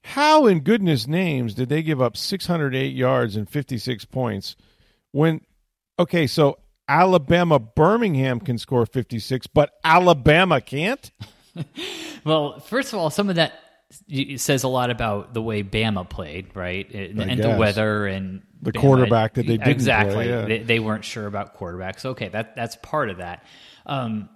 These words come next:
Speaker 2: U A B played well. You know, they had a bunch of explosive plays, and I think U S F's defense regressed. Um, you know, Golesh said this week, basically, that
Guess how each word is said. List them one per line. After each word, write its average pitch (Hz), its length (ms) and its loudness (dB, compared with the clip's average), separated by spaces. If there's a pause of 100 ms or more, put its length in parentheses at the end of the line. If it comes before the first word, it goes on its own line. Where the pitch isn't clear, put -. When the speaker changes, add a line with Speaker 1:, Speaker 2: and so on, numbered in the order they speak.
(140)
Speaker 2:
U 127 180 -2
A 127 80 -4
B 127 180 -4
played 117 400 -14
well. 131 380 -6
You 98 60 -12
know, 95 100 -10
they 95 160 -10
had 98 180 -4
a 98 40 -8
bunch 98 260 -10
of - 80 -14
explosive - 520 -10
plays, 135 420 -8
and 113 80 -6
I 104 80 -6
think 113 340 -10
U 117 140 -6
S 113 200 -10
F's 110 240 -10
defense 113 560 -8
regressed. 110 880 -12
Um, 92 340 -8 (380)
you 101 80 -6
know, 101 80 -10
Golesh 113 340 -4
said 104 300 -6
this 101 240 -8
week, 110 240 -6
basically, 101 440 -6
that 92 260 -10